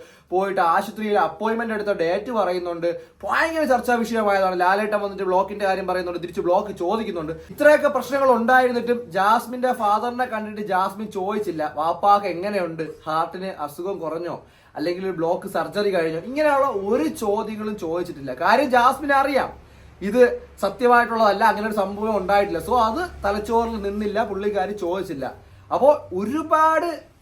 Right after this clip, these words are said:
മാനിപ്പുലേഷൻസ് ഈ ഒരു ഗെയിമിനകത്ത് നടക്കുന്നുണ്ട്. ഈ ക്രെഡിബിലിറ്റി, ഈ ചാനലിന്റെ ക്രെഡിബിലിറ്റി തന്നെ പോയ രീതിയിലാണ് ഈ ഒരു ഷോ മുന്നോട്ട് പോയിക്കൊണ്ടിരിക്കുന്നത്. മാത്രമല്ല ജാസ്മിന് വേണ്ടി ഒരുപാട് ഫേവറിസം കാണിക്കുന്നുണ്ട് എന്ന് ഞാൻ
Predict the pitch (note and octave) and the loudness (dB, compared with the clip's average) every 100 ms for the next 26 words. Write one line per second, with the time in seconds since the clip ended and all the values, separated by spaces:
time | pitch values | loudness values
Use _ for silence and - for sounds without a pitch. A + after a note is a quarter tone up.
0 | D#3 F3 G3+ A#3+ B3 A#3+ B3 A#3 A3 G#3+ | -8 -2 -2 -2 -2 0 0 -2 -6 -4
1 | G#3 G#3 F3+ F#3 G3 G3 F3 E3 E3 D#3 | -2 -2 0 -2 -2 -2 -2 -2 -4 -6
2 | F#3+ - G#3 G#3 C4 C#4+ A#3+ G3+ G3 G3+ | -8 -8 -6 -4 -2 -2 -2 -4 -6 0
3 | G#3 A3+ B3 B3+ - A3 A#3 D4 C#4+ B3+ | 0 0 0 -2 -2 -6 -4 -4 4 4
4 | B3 G#3 A3 A3 G3+ G3+ G3+ F#3 F3 F3+ | 4 -2 -2 -2 -4 -4 -2 -2 -2 -4
5 | F3+ F#3 F#3+ E3+ E3+ F3 E3+ D3 E3 C#3+ | -6 -4 -4 -4 -4 -4 -4 -6 -6 -6
6 | C3+ A#2+ - - - E3+ A3+ C4+ C4+ C#4 | -8 -8 -12 -20 -2 2 4 6 4 4
7 | G#3 G#3 A3 A3+ B3 A3+ F#3+ G3 A3 C#4+ | 4 4 2 0 -4 -2 0 0 2 6
8 | C#4+ B3+ A3+ A3 A3+ A3 G#3+ G#3 G#3 G#3+ | 6 6 2 0 0 -4 0 0 0 -2
9 | A3 G#3 G#3+ G#3 G3+ | -6 -6 -4 -4 -2